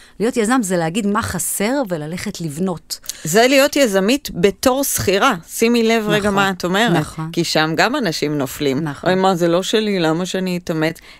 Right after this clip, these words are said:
Speaker 2: הם, הם בכלל לא מסתכלים על זה ממקום של, "לא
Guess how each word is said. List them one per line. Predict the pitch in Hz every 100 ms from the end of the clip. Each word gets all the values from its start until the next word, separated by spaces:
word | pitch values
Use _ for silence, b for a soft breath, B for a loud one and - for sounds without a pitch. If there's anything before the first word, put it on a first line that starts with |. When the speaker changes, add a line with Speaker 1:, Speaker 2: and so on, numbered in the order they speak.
| -
Speaker 2:
הם, | 196 -
הם | 185
בכלל | 180 - 202 196 220
לא | 220
מסתכלים | 214 - 214 208 233 311
על | 302
זה | 190 185
ממקום | 180 175 180 196
של, | 190 202 B B
"לא | 220 226 269